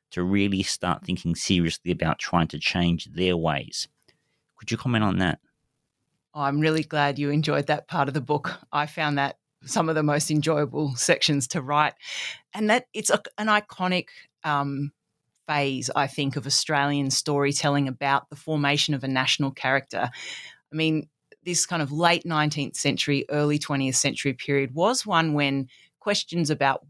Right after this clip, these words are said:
Speaker 2: what kind of nation would this be, what kind of society would emerge, was there such thing as an Australian type, and what were,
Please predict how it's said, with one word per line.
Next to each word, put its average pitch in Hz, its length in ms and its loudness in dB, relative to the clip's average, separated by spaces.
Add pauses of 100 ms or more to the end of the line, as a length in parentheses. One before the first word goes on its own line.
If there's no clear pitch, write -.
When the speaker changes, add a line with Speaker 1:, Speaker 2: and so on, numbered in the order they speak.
Speaker 2:
what 208 320 2
kind 160 260 0
of 127 100 -4
nation 135 520 0
would 139 180 2
this 135 220 2
be, 120 360 -2 (500)
what 170 360 2
kind 151 500 0
of 135 180 -4
society 135 600 0
would 135 300 0
emerge, 135 540 2 (280)
was 185 300 2
there 156 180 0
such - 380 0
thing 156 340 -2
as 156 260 2
an 151 80 2
Australian 139 640 0
type, 135 360 0
and 147 140 0
what 151 220 2
were, 143 300 0